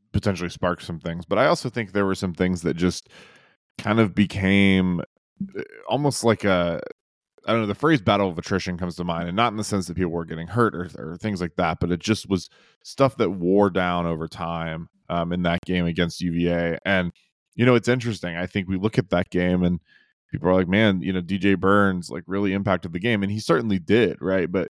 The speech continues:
in the box score, <laughs> six points, four assists, it doesn't, not one of his more impressive games statistically speaking, but his immense gravity, right?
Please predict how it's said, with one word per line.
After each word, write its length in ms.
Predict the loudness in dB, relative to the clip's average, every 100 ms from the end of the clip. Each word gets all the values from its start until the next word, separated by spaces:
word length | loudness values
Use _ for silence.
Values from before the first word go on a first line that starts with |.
| -8
in 80 |
the 60 | -6
box 300 | 0 0 0
score, 460 | -6 -4 -2 -4 -8 _
<laughs> 300 | -8 -4 -4
six 280 | -4 -4 -4
points, 400 | 0 0 0 -6 -2
four 160 | 0 0
assists, 640 | 0 -4 -4 -10 -18 -16 -4
it 80 |
doesn't, 260 | 0 2 0 -8 _ _ -6
not 280 | -2 2
one 140 | 4 2
of 80 | 2
his 120 | 0
more 200 | 2 2
impressive 400 | 2 0 -2 -4
games 280 | -2 -2 -6
statistically 760 | -12 -6 -4 -2 -4 -6 -6
speaking, 320 | -4 -6 -8 -12 _ _ -2
but 320 | 2 2 0 -10 _ _ _ -6
his 460 | 4 4 4 -2 -4
immense 580 | -2 0 0 0 -4 -8
gravity, 840 | -4 0 2 2 0 -10 -12 -20 _ _ -6
right? 380 | -2 0 0